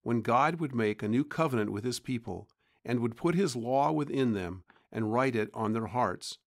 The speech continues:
Jeremiah thirty-one, thirty-one to thirty-four.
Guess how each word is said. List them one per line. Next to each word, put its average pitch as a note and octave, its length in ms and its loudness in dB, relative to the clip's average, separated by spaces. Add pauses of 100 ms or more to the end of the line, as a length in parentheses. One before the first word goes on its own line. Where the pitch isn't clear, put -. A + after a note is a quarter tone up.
(320)
Jeremiah A2+ 500 2
thirty-one, A2 720 -2 (240)
thirty-one A2 460 0
to A2+ 60 -4
thirty-four. A2 720 -4